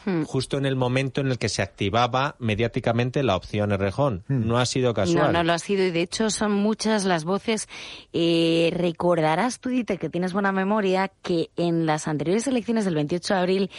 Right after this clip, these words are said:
Speaker 1: ya contamos en esta tertulia que había muchos que apuntaban ya a Irene Montero como la
Speaker 2: Sí.
Speaker 1: próxima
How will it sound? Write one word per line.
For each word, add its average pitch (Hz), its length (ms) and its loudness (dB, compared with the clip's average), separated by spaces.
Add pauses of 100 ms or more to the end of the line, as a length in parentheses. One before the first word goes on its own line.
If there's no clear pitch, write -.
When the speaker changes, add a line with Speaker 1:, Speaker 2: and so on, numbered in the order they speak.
(280)
Speaker 1:
ya 185 220 2
contamos 233 500 2
en 233 120 0
esta 220 160 -6
tertulia 202 440 -2
que 202 80 -6
había 180 240 0
muchos 190 420 0
que - 120 -4
apuntaban 156 480 0
ya 165 100 2
a 165 40 2
Irene 160 220 0
Montero 156 360 -2
como 147 200 -2
la 131 120 0
Speaker 2:
Sí. - 60 -4
Speaker 1:
próxima 135 480 -2